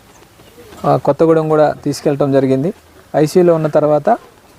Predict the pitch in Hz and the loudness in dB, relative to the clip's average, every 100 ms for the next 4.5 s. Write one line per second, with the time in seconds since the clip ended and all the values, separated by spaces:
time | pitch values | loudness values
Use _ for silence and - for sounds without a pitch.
0 | - - - - 165 175 - 170 156 143 | -20 -20 -8 -2 0 0 -4 -2 -2 0
1 | 165 165 156 208 - - - - - - | 0 0 0 -4 -6 -14 -20 -20 -20 -18
2 | 170 143 139 147 139 143 147 160 160 151 | -12 -6 0 2 2 2 0 2 2 2
3 | 139 - - _ - - - - 139 131 | 0 -4 -14 _ -20 -20 -20 -16 -8 -4
4 | 127 127 131 139 | -4 -2 0 0